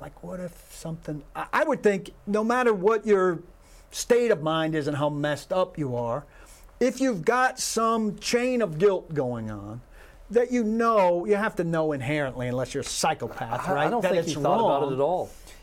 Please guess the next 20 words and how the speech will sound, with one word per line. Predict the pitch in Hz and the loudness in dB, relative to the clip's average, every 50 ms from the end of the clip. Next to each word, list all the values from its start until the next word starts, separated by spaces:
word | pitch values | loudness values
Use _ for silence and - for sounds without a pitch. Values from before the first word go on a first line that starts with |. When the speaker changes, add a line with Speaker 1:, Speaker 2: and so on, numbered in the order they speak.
| - - - - | -20 -16 -4 2
Speaker 1:
that | - 208 208 208 | 4 4 4 4
there's | 220 226 214 202 220 | 4 4 6 6 4
a | 214 | 2
potential | - 196 202 - - - 240 285 330 339 330 - - 247 208 190 | 2 2 0 0 0 0 0 2 2 0 0 2 2 2 2 2
that | 170 185 190 185 185 - | 4 4 4 4 2 0
today | 185 196 202 220 254 269 277 262 247 | 0 2 2 4 4 4 4 4 4
is | 233 190 160 | 2 2 0
the | 175 165 | -2 -2
day | 143 139 190 190 190 185 190 185 | 0 2 2 2 4 2 2 2
that | 170 156 156 - | 2 0 0 0
I | 170 175 185 196 196 | 0 0 2 2 0
am | 185 170 165 147 | 0 0 -2 -2
going, | 139 165 170 170 175 170 | 0 0 0 0 0 0
an | 165 156 156 | -2 -2 -2
accuser | 143 143 - - 226 247 254 226 190 190 165 | -2 -4 -2 0 0 2 2 2 2 2 0
is | 147 131 | 0 2
going | 139 175 180 175 165 | 2 2 2 2 -2
to | 135 | -4
step | - - - 196 185 185 - - | -4 0 0 0 0 -2 -8 -8
forward | - - 180 170 165 165 160 160 151 | -2 -2 0 2 2 2 2 2 0